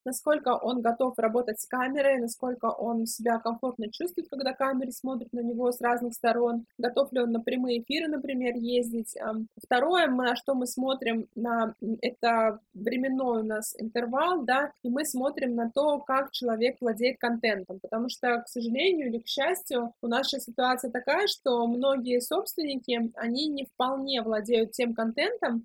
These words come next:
и мы тогда смотрим, где мы этот контент можем получить. Допустим, объем рынка, объем инвестиций в рынок. К примеру, он производит, а, тротуарную плитку, да, мы должны знать, кто его конкуренты, какой у них объем, потому что все вот эти вопросы мы прорабатываем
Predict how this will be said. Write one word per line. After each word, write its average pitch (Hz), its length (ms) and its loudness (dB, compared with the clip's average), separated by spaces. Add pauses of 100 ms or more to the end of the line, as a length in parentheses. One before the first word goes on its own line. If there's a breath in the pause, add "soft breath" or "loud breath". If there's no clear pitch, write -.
(120)
и 294 180 2
мы 277 160 -2
тогда 262 240 2
смотрим, 285 460 0
где 277 140 0
мы 311 120 2
этот 233 140 -4
контент 254 440 -2
можем 254 300 0
получить. 254 680 -4
Допустим, 233 720 -4
объем 262 480 2 (120)
рынка, 262 360 0
объем 269 360 0
инвестиций 262 640 -4
в 233 80 -4
рынок. 240 420 -2
К - 40 -20
примеру, 262 380 2
он 240 120 0
производит, 240 640 0 (100)
а, 214 220 0 (160)
тротуарную 247 560 2
плитку, 302 400 0
да, 240 260 2 (300 soft breath)
мы 277 120 0
должны 254 360 2
знать, 240 280 0
кто - 180 0
его 302 180 2
конкуренты, 247 580 0
какой 294 320 -4
у 302 40 -2
них 262 240 -2
объем, 233 340 0
потому 247 240 -4
что - 160 -10
все 311 260 0
вот 294 140 -4
эти 277 180 -4
вопросы 320 540 -2
мы 240 120 0
прорабатываем 233 920 -2